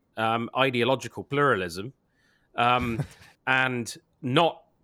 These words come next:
uh, not inculcating their values in every aspect and, and v-, of life and various areas of society. That, that somehow this, this small group of, uh, believers, pastors, leaders who will not bow the knee,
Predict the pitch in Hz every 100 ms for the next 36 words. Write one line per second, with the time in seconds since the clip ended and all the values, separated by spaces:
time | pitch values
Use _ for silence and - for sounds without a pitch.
0 | _ _ - 123 123 107 143 190 233 156
1 | 151 - 123 131 123 117 120 110 104 98
2 | 104 92 87 95 - - - 110 101 95
3 | _ 107 - 110 101 107 98 - 104 92
4 | 101 95 104 98 120 - 80 110 104 101
5 | 98 101 107 101 98 107 98 95 92 92
6 | 98 87 80 87 - - - - - -
7 | _ 143 160 - 151 147 - 233 196 139
8 | 123 202 - 147 147 151 - 147 165 226
9 | 180 196 180 - 135 110 - 135 107 123
10 | 151 139 131 - 135 143 - 120 107 139
11 | 143 98 - 127 113 160 214 208 190 -
12 | - 135 147 160 135 123 117 139 139 110
13 | 80 78